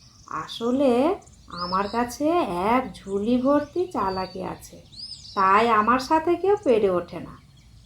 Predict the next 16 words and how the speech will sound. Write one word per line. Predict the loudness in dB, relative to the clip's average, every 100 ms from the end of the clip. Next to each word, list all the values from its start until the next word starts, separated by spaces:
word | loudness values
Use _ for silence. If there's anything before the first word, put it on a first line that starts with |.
| -4
তারপর | 2 4 4 2 0
সে | 0 -6 -2 0 0
বিড়ালকে | 2 2 0 -2 -4
প্রশ্ন | -4 -6 -6 -6 -6
করল, | -2 0 2 0 -2 -2
"কোনো | 4 6 6
শিকারী | 4 -2 -2 2 4 4
যদি | 4 4 2
তোমার | 0 2 2 0
পিছনে | -2 -2 0 2 2
ধাওয়া | 4 6 6
করে, | 6 4 4 4 4 0 -8 _ -8
তখন | 0 0 0 0 0
তুমি | -2 0 -2
কি | -2 -2 0 2 -2
করবে?" | -6 -6